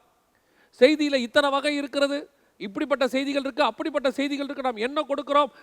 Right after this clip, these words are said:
டிரெஸ் கோட் எல்லாம் மெயின்டெயின் பண்ணி பக்காவா ஏஞ்சி வந்து நின்னு பேசுவார்கள். ஆனால் அவர்கள் செய்தி ஒரு சாரம் இல்லாமல் இருக்கும்.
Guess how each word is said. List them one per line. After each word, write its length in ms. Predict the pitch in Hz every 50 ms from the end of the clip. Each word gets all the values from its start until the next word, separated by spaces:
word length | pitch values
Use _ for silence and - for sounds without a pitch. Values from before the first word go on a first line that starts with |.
| - _ -
டிரெஸ் 320 | - 202 269 285 - - -
கோட் 280 | - 294 311 320 320 311
எல்லாம் 500 | - 190 262 311 330 349 349 339 311 277
மெயின்டெயின் 300 | 294 320 311 320 311 294
பண்ணி 160 | 294 311 320
பக்காவா 500 | 240 - 285 285 _ - - 330 349 320
ஏஞ்சி 220 | 285 294 285 -
வந்து 80 | - 269
நின்னு 220 | 262 254 254 247
பேசுவார்கள். 540 | 240 226 214 - - 214 170 151 131 127 110 _ _ _ _ _ _ _
ஆனால் 360 | - 196 254 285 285 277 269 240
அவர்கள் 580 | - 196 240 285 302 302 294 294 294 294 294 -
செய்தி 760 | - - - 254 269 311 302 277 285 254 254 262 277 339 _ _ _ _ _ _ _ _ _ _ _ _ -
ஒரு 200 | - 214 226 220
சாரம் 480 | - - - 262 285 330 339 320 302 269
இல்லாமல் 300 | 247 220 202 196 180 170
இருக்கும். 360 | 156 139 - - 123 104